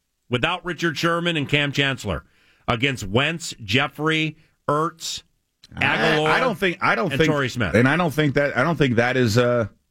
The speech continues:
Speaker 2: I don't think necessarily that that's d-, a done deal.
Speaker 1: Okay.
Speaker 2: And I don't think being in L A is that easy of a game either.
Speaker 1: Okay.
Speaker 2: You see that field?
Speaker 1: Mm-hmm. Yeah, it's diseased.
Speaker 2: Yeah, one half, one third full,
Speaker 1: Yeah.
Speaker 2: tore up.
Speaker 1: Yeah.
Speaker 2: It's gonna be. It's, they're, these guys are gonna feel like they're playing, uh, you know, back in Division two football.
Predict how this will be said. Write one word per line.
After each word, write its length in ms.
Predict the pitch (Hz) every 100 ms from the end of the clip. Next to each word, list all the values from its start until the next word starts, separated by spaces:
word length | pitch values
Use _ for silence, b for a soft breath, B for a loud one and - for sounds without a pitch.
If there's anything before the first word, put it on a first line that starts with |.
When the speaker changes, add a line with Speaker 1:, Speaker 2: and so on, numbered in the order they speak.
| _ -
Speaker 2:
I 100 | 185
don't 120 | 220
think 140 | 143
necessarily 420 | 120 120 135 127 123
that 160 | 110
that's 280 | 131 131 -
d-, 160 | 101 127
a 60 | 120
done 240 | 139 127
deal. 220 | 123 190
Speaker 1:
Okay. 100 | - _ -
Speaker 2:
And 60 | 113
I 60 | 170
don't 140 | 185
think 200 | 160 135
being 460 | 101 139 139 127 117
in 140 | 131 139
L 220 | 120 127
A 140 | 214
is 160 | 139 95
that 240 | 123 120 - _ _ _ -
easy 340 | 143 147 135 131
of 80 |
a 60 | 120
game 260 | 117 127 113
either. 340 | 190 110 69 -
Speaker 1:
Okay. 120 | 104 127
Speaker 2:
You 40 |
see 220 | - 175
that 180 | 170 156
field? 380 | - 147 240 254 _
Speaker 1:
Mm-hmm. 180 | 92 120 175 _ _ -
Yeah, 100 | 95
it's 100 | 98
diseased. 580 | - 90 98 82 - - -
Speaker 2:
Yeah, 180 | 95 95
one 300 | 113 147 - -
half, 360 | 104 135 151
one 220 | 127 139 139
third 300 | 143 143 117
full, 420 | 139 139 170 156 -
Speaker 1:
Yeah. 60 | 95
Speaker 2:
tore 300 | 147 151 135
up. 240 | 175 -
Speaker 1:
Yeah. 220 | 98 104 92 -
Speaker 2:
It's 80 | -
gonna 140 | 165
be. 140 | 165 156
It's, 200 | 143 -
they're, 200 | 156 180
these 220 | 151 175
guys 200 | 160 147
are 40 | 143
gonna 60 | 131
feel 180 | 160
like 100 | 147
they're 100 | 143
playing, 460 | 131 147 143 143 139
uh, 140 | 135 135
you 120 | 151
know, 100 | 110
back 340 | 95 131 127 135
in 60 |
Division 420 | 131 131 131 135
two 200 | - 170
football. 460 | 202 98 - 80